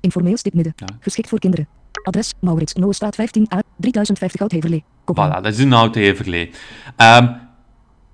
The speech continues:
Speaker 2: ik zou graag eens willen dat, eh, Steven voor ons reserveert, hè. Ehm,
Speaker 1: Ges-,
Speaker 2: ik
Speaker 1: info-,
Speaker 2: klik op
Speaker 1: gezellig.
Speaker 2: bel.
Speaker 1: Web, opsla-, route. K-, bel.
Speaker 2: Een
Speaker 1: Knop.
Speaker 2: bel.
Speaker 1: Begin van tabel.
Speaker 2: Eh, dan gaat hij niet direct bellen, hè.
Speaker 1: Bel. Attentie. Nul zestien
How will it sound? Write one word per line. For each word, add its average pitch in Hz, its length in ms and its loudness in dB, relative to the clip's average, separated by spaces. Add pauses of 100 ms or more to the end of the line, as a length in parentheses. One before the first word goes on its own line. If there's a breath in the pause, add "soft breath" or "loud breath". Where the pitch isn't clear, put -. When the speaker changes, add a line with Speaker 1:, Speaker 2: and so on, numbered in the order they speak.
(140)
Speaker 2:
ik 127 200 -2
zou 123 240 4
graag 117 420 0
eens 113 480 -6
willen 113 340 0
dat, 101 360 -4
eh, 95 260 -6
Steven 101 680 0
voor 110 180 -2
ons 95 260 -6
reserveert, 87 880 -8
hè. 131 160 -2 (440 loud breath)
Ehm, 104 220 2
Speaker 1:
Ges-, 190 120 -4
Speaker 2:
ik - 120 -14
Speaker 1:
info-, 180 220 0
Speaker 2:
klik 160 120 2
op 156 60 -10
Speaker 1:
gezellig. 185 260 -4
Speaker 2:
bel. 107 240 0
Speaker 1:
Web, 185 260 -2
opsla-, 160 240 -8 (160)
route. 160 220 -4 (220)
K-, - 60 -18 (140)
bel. 165 120 -2
Speaker 2:
Een 147 100 -6 (220)
Speaker 1:
Knop. 101 120 0
Speaker 2:
bel. 131 320 0
Speaker 1:
Begin - 160 -2
van 196 100 0
tabel. 160 180 -2
Speaker 2:
Eh, - 60 -8 (180 loud breath)
dan 107 100 -6
gaat 120 140 6
hij 156 100 2
niet 156 140 0
direct 135 260 2
bellen, 90 260 0
hè. 143 80 0 (340)
Speaker 1:
Bel. 156 240 -4 (320)
Attentie. 190 400 -4 (180)
Nul 214 140 2
zestien 247 300 -2